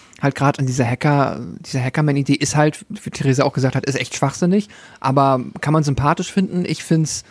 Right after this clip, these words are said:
quirky witzig, weil es halt einfach so dieses,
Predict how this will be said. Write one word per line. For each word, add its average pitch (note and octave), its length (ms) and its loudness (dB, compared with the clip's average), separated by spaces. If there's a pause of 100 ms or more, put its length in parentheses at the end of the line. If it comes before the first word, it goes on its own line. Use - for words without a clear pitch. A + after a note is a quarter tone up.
(420)
quirky D#3 560 2
witzig, G#3 500 0
weil D#3+ 100 4
es D3+ 120 -2
halt D3+ 180 0
einfach D3 240 0
so D3 100 -4
dieses, C#3+ 340 -2